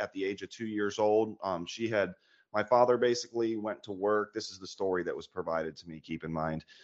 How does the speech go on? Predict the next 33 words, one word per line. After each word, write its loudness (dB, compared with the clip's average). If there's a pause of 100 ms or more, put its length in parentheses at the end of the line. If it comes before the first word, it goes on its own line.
(580)
My 8
father 12
went 6 (120)
to 0
work 6
one 4
day. 10
My 6
mom 6
ran 6
off 6
with 0
the -2
boyfriend. 6
She -2
was 2
on 4
the 4
way 6
to, 4 (100)
um, 2 (500)
I -6
wanna 2
say, 0
like, 0
Ohio 2
or 2
Indian-, -2 (120)
uh, 2
Indiana, 2
Indianapolis, 0
I 0
believe. -2